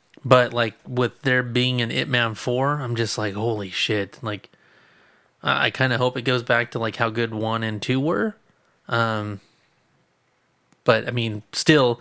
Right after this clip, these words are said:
I'm just super excited there's gonna be an Ip Man Four. And if you're unfamiliar with, like, the Ip Man series, um,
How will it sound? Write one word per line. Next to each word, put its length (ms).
I'm 140
just 160
super 220
excited 540
there's 200
gonna 180
be 180
an 80
Ip 140
Man 180
Four. 240
And 180
if 120
you're 120
unfamiliar 540
with, 220
like, 160
the 80
Ip 80
Man 180
series, 460
um, 480